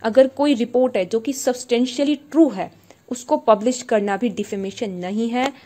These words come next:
और ना ही ऐसी proceeding का कोई result अगर जो है उसको publish करना भी defamation नहीं है। अगर वो ट्रू है, वो report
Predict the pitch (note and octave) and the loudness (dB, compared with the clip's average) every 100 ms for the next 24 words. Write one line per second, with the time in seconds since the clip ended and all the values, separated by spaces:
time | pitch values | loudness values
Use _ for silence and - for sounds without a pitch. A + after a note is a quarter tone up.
0 | - G#3+ G#3+ G3+ G3+ B3 B3 C#4+ D#4+ - | -4 -2 0 -2 0 0 2 0 0 -6
1 | - - B3 B3 B3 E4 E4 B3 - C#4+ | -16 2 4 4 6 4 6 2 4 2
2 | C#4 G3 F3+ A#3 B3 C#4 A3+ A3+ - C4 | 2 0 -2 -2 2 0 2 -2 2 2
3 | B3+ A3+ A#3 A3 G#3+ G3+ - - G#3+ - | 2 0 0 0 -2 -2 -8 -10 -14 -4
4 | A#3+ B3 F#3+ F#3 G3+ - F3+ F3+ E3 A3 | -2 0 -2 -4 -8 -8 -10 -10 -10 -2
5 | C4+ F#3+ - _ _ _ _ _ G#3+ A3 | -2 -2 -10 _ _ _ _ _ -6 -2
6 | G3+ G3 F#3+ C4 A3 G3+ G#3+ A3+ G3+ D#3 | -2 -2 -2 0 0 0 2 2 0 -6
7 | - - _ _ - G#3 F#3+ C4+ E4 - | -16 -20 _ _ -4 -4 2 2 0 -12
8 | - G#3+ C#4 - - E4 A#3+ D#3+ - _ | -2 0 0 -2 4 4 6 -2 -4 _
9 | _ G#3 A#3 G#3 - B3+ D#4 | _ 2 2 2 2 4 4